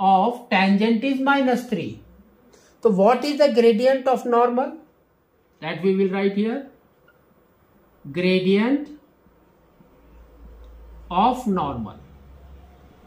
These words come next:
That is equal to, we can say, just reciprocate it.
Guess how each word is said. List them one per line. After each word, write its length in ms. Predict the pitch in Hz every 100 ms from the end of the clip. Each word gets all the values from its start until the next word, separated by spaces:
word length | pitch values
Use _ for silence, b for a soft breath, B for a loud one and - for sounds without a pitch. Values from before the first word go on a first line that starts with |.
| - _ - - - - - - - - - - - - - - - - - - - - - - - - - - - - - - - - 131 123
That 260 | 160 180
is 200 | 254 269
equal 400 | 254 220 233 220
to, 100 | 226
we 240 | 226 196 208
can 280 | 233 226 208
say, 420 | 233 202 202 208
just 260 | 226 262
reciprocate 880 | 254 233 220 262 254 262 254 240 226
it. 220 | 190 -